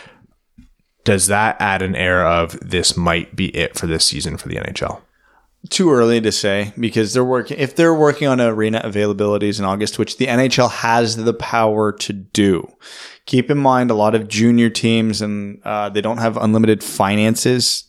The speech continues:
Speaker 2: to, uh, with all the travel and payments and yada, yada, yada that goes on with extending a season.
Speaker 1: Sure.
Speaker 2: Um,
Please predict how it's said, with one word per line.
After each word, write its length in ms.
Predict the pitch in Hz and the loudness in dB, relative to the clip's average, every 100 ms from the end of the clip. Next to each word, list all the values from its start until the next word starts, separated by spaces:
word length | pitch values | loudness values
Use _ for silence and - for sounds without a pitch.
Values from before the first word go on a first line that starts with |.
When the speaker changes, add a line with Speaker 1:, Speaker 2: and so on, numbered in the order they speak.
| - | -8
Speaker 2:
to, 580 | - 113 104 101 98 _ _ - - - _ | 0 2 4 2 -2 _ _ -20 -18 -18 _
uh, 340 | 113 101 98 - - | 0 2 2 0 -4
with 240 | - 113 - | 0 0 2
all 180 | 107 | 2
the 240 | 104 104 98 | 4 2 0
travel 640 | - 107 98 95 95 95 | -2 0 0 2 2 2
and 300 | 104 95 95 | 0 -4 -6
payments 440 | 98 95 95 90 - | -4 -4 -2 -6 -6
and 120 | 98 | -2
yada, 220 | 95 92 | -2 0
yada, 240 | 92 92 | 0 0
yada 220 | 92 92 92 | 0 -2 -2
that 160 | 92 | -4
goes 200 | - 95 | -2 -2
on 140 | 95 95 | -2 -4
with 140 | - | -6
extending 580 | - - 110 101 107 107 | -4 0 2 4 4 2
a 60 | |
season. 520 | 98 110 101 110 131 - | 2 0 0 0 -4 -8
Speaker 1:
Sure. 260 | - 90 - _ _ | -4 -4 -4 _ _
Speaker 2:
Um, 640 | 120 110 104 101 98 92 | 2 4 4 2 -2 -10